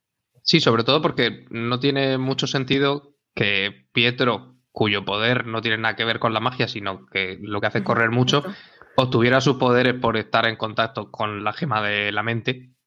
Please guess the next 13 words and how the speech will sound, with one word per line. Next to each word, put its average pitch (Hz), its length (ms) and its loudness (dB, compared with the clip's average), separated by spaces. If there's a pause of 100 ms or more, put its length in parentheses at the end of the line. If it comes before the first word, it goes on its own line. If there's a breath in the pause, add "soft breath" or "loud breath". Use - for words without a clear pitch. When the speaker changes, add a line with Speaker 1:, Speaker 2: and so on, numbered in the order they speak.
(380)
Speaker 1:
que 110 120 0
es 104 80 -2
una 107 180 -4
gema 113 240 -2
que 117 60 -6
tampoco 104 340 -4
tiene 98 260 -4
demasiada 98 640 -4 (340 loud breath)
relación 113 640 2
con, 101 580 -4
con 104 440 -2
los 101 340 -2
cuádriceps. - 540 0